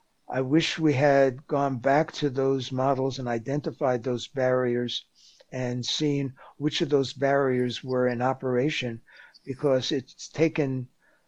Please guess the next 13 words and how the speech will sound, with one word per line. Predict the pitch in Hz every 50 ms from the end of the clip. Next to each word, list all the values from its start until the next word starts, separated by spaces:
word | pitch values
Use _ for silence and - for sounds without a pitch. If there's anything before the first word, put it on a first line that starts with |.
| _ -
uh, | - 123 123 117 117 120
some | 113 - - 165 143 139 131
countries | - - - 160 151 - - 160 151 135 127
longer | 135 139 139 135 123 139
than | 127 131 127 131 135
others. | 139 147 147 165 156 143 123 143
It's | 127 -
taken | - - 147 139 - 131 131
some | 131 - 135 127 120 -
states | - - - - 135 147 160 156 - - -
longer | 135 135 127 127 123 123 120
than | 107 120 123 120 123
others, | 123 123 120 110 123 123 127 127 123 - -